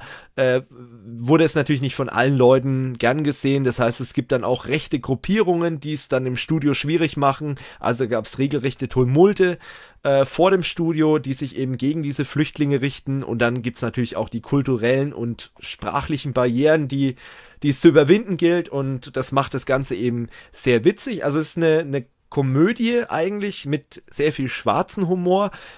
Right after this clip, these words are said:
Ähm, und was das Ganze so besonders macht, ist eben auch, dass da echte Flüchtlinge mitspielen. Also es sind wirklich echte Flüchtlinge. Holger, der Geschäftsführer und auch der Regisseur und Drehbuchautor von dem Ganzen,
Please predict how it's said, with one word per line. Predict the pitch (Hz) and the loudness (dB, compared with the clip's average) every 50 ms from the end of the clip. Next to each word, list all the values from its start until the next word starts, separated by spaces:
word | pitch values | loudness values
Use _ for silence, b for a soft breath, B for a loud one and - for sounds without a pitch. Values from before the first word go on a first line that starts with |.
| B B | B B
Ähm, | 135 139 139 139 143 147 147 139 B B B B B B B - - 143 | 0 2 2 4 2 2 0 -4 B B B B B B B 0 2 4
und | 143 139 139 | 4 4 2
was | 131 135 135 - | 0 0 0 0
das | 175 - | -2 -2
Ganze | - 156 151 165 147 160 | -2 -2 -2 -2 -4 -4
so | 147 - 143 | -2 -2 0
besonders | 123 - - - 156 147 233 240 190 139 - | 0 0 0 0 0 0 2 0 0 0 -2
macht, | - 120 123 160 - - - | -2 -2 -2 -2 -2 -6 -8
ist | - 143 - | -10 -10 -4
eben | - 156 160 160 156 - | -2 0 0 0 0 -2
auch, | - 135 143 170 165 - B B B B B B B | -2 0 0 0 -2 -4 B B B B B B B
dass | - 131 143 - | -4 -2 -2 0
da | - 151 | -2 -2
echte | - 156 156 - - 180 156 | -2 -2 -4 -2 -2 -2 -2
Flüchtlinge | - - 143 131 - - 127 113 110 107 | 0 -2 -4 -4 -2 -6 -6 -6 -6 -6
mitspielen. | 104 98 - - - - 101 92 90 | -8 -8 -10 -12 -10 -8 -8 -8 -6
Also | 82 101 131 139 | -6 -6 -6 -4
es | 151 - | -6 -4
sind | - 160 151 | -4 -2 0
wirklich | 139 175 185 208 170 - - | 2 0 0 0 -6 -4 -4
echte | 139 160 - - 151 | -4 -4 -2 -4 -6
Flüchtlinge. | 131 - - 180 208 - - 208 196 185 165 131 | -4 -2 -2 -2 -2 -2 -6 -4 -2 -2 0 2
Holger, | 139 143 170 180 175 170 | 4 4 4 4 2 2
der | 151 147 135 131 123 123 117 - | 2 0 0 2 2 2 0 -2
Geschäftsführer | 110 - 117 - - 147 180 - - - - 180 175 170 160 156 151 | -6 -8 -6 -2 -2 -2 -4 -4 -8 -8 -2 0 2 4 4 4 2
und | 117 127 135 123 - | 0 -2 -4 -6 -6
auch | 90 117 117 - | -6 -6 -6 -4
der | - 117 110 107 107 104 B B B B B B B B B _ - | -4 -4 -2 -2 -4 -6 B B B B B B B B B _ -10
Regisseur | 120 110 123 120 - 127 104 - - - 127 151 170 170 156 | -4 -4 -4 -2 -2 -4 -6 -4 -2 0 4 6 6 6 6
und | 113 127 123 113 - | 4 0 -2 -2 0
Drehbuchautor | 110 139 175 185 170 185 - - - 131 151 175 165 - 170 175 147 | 2 2 2 2 0 -4 -6 -2 0 2 2 2 2 0 -2 -2 -2
von | - 147 147 | -4 -6 -6
dem | 151 151 151 | -6 -4 -4
Ganzen, | 147 139 151 160 - - 170 170 165 | -4 -4 -4 -4 -8 -8 -6 -6 -6